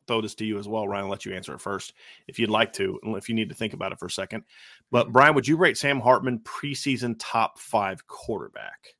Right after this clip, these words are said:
Speaker 2: It, on the, off the top of my head, he would be somewhere in the, probably the top five to six area, somewhere in that ballpark. I mean, I'm trying to think it out loud a little bit. Caleb Williams,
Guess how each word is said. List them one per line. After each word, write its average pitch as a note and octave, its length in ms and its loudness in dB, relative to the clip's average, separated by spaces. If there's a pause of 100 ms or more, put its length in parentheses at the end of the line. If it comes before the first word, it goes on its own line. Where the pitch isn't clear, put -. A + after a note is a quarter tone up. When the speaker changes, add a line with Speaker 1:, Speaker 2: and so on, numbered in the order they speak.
(1400)
Speaker 2:
It, E3 160 -2
on F#3+ 140 4
the, F3+ 160 0
off F#3 160 6
the F#3 80 4
top G3+ 240 4
of G3+ 60 -4
my E3+ 160 6
head, C#3+ 300 6
he C#3+ 120 0
would C3 160 -6
be C3 380 2
somewhere C#3 420 4
in B2+ 120 2
the, A#2+ 80 -2
probably B2+ 340 2
the - 60 -10
top C3 220 2
five C3 340 2
to A#2 80 -4
six - 420 0
area, A#3 560 6
somewhere D3 300 6
in D3 60 6
that D3 160 6
ballpark. F3+ 500 8
I C#3+ 60 2
mean, C#3+ 140 6
I'm C3+ 80 4
trying D3+ 200 6
to C3+ 60 2
think C3+ 220 0
it C3 60 4
out A#2+ 180 4
loud B2+ 220 6
a - 20 4
little A#2 220 0
bit. B2 340 2
Caleb C3+ 360 2
Williams, C3 640 6